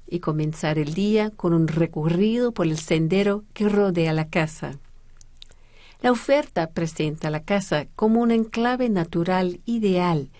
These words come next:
para disfrutar de la montaña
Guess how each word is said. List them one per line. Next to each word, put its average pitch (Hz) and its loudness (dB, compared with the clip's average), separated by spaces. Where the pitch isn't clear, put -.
para 165 0
disfrutar 156 -2
de 170 2
la 151 -4
montaña 208 0